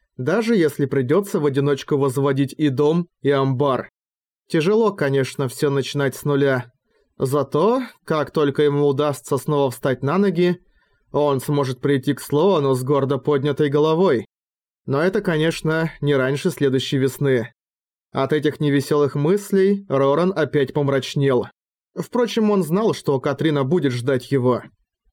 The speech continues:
По крайней мере, пока. Погружённый в свои мысли, Роран шёл неторопливым размеренным шагом, и до Карвахала добрался лишь к вечеру.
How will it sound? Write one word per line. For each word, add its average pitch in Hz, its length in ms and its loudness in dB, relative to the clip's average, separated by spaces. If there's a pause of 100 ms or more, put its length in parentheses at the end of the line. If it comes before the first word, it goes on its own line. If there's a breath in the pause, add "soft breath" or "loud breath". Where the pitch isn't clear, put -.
По 151 100 -2
крайней 143 320 0
мере, 135 420 2 (120)
пока. 135 480 -4 (600)
Погружённый 151 680 2
в - 40 -14
свои 139 300 0
мысли, 156 640 0 (280)
Роран 220 440 2
шёл 156 300 0
неторопливым 160 760 0
размеренным 139 540 0
шагом, 131 540 -2 (480)
и 143 200 2
до 135 160 0
Карвахала 151 580 0
добрался 131 540 0
лишь 143 180 -2
к - 80 -6
вечеру. 160 540 -2